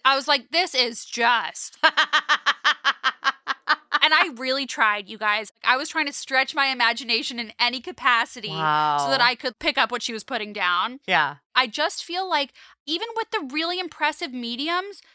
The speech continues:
Speaker 1: like psychics, there are some crazy shit that can happen.
Speaker 2: Yeah, yeah.
Speaker 1: But I just feel like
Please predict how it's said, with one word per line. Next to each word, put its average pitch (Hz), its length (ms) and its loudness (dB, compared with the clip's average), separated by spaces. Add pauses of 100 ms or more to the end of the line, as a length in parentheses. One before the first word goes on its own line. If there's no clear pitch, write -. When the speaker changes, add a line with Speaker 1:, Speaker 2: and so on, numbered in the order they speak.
(140)
Speaker 1:
like 240 180 -2
psychics, 349 600 0
there 277 140 4
are 240 40 0
some 240 200 -8
crazy 214 480 -10
shit 185 180 -12
that 175 160 -18
can 214 140 -14
happen. 180 260 -8
Speaker 2:
Yeah, 156 220 0 (280)
yeah. 160 140 0
Speaker 1:
But 359 140 6
I 359 100 0
just 330 440 -2
feel 349 300 -2
like 349 300 2